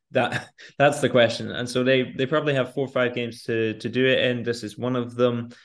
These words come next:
I think if they get maybe sort of five to ten points away from home, then they stay up. The big one is, 'cause I think Valladolid are, are very much in danger. You've got Espanyol and Valencia in them,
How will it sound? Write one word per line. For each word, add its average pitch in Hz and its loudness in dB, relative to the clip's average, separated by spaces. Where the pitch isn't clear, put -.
I 110 -2
think 127 -2
if 117 -4
they 120 0
get 120 2
maybe 120 0
sort 120 -4
of 113 -8
five 117 -2
to - -14
ten 113 -6
points 113 -6
away 110 -2
from 110 -10
home, 120 -4
then 107 -4
they 104 -6
stay 113 0
up. 127 0
The - -6
big 131 0
one 120 -2
is, 113 -4
'cause - -8
I 135 6
think 127 -6
Valladolid 110 -2
are, 104 -2
are 110 -8
very 110 -4
much 107 -10
in 107 -10
danger. 120 -4
You've 110 -6
got 113 -2
Espanyol 107 -6
and 101 -12
Valencia 110 -4
in 117 -4
them, 127 -6